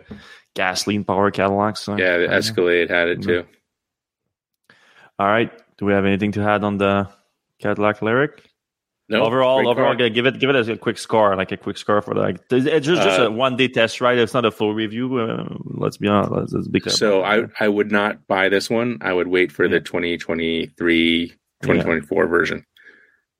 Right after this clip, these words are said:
Speaker 2: And I would
Speaker 1: With,
Speaker 2: definitely
Speaker 1: with
Speaker 2: get the
Speaker 1: the, with the
Speaker 2: all-wheel
Speaker 1: dual
Speaker 2: drive.
Speaker 1: motors. Yeah.
Speaker 2: Yep.
Speaker 1: Okay. I think that, uh, sends the message. All right, uh, let's, uh, let's jump into some news item. Yesterday, I went to the Trois-Rivières Airport to see the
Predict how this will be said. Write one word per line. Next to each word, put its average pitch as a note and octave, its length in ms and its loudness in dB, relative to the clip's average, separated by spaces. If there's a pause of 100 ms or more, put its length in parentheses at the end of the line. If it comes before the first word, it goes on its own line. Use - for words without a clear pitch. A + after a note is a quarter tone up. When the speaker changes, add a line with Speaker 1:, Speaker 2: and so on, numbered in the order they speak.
(580)
Speaker 2:
And F#2 80 0
I F2+ 40 2
would F2 100 2
Speaker 1:
With, F#2+ 60 -6
Speaker 2:
definitely G2+ 260 2
Speaker 1:
with G#2+ 120 0
Speaker 2:
get G#2+ 80 0
the - 20 0
Speaker 1:
the, E2+ 60 0
with D#2+ 100 2
the G#2+ 60 2
Speaker 2:
all-wheel G2 40 -6
Speaker 1:
dual G2 140 0
Speaker 2:
drive. F#2 100 -2
Speaker 1:
motors. - 480 -8 (180)
Yeah. - 140 -16 (200)
Speaker 2:
Yep. F#2 240 2 (600)
Speaker 1:
Okay. - 280 -10 (2000)
I - 80 -4
think F2 220 0
that, F2+ 200 -2
uh, - 220 -4
sends F#2 320 -2
the F#2+ 100 2
message. F#2+ 520 -2 (680)
All A#2+ 100 2
right, D#3 320 2
uh, G#2 280 4
let's, A2 220 -2
uh, A2 180 4
let's A2 140 0
jump A#2+ 220 0
into A#2+ 180 -4
some G#2 240 -2
news A2 360 0
item. C3 440 0
Yesterday, D3+ 540 0
I C#3 60 2
went C#3 260 0
to D3 100 -4
the B2+ 120 0
Trois-Rivières C#3+ 560 0
Airport C#3 640 0
to G#2+ 100 -10
see B2 380 -6
the A2 120 -2